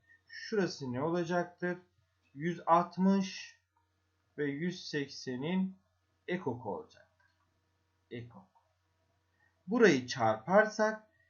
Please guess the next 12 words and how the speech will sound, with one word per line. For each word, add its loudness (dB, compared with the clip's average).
bir, 4
iki, 0
üç, -2
dört, 2
beş 4
tane 6
iki -8
var. 2
İki -10
üzeri -2
beş -4
çarpı 4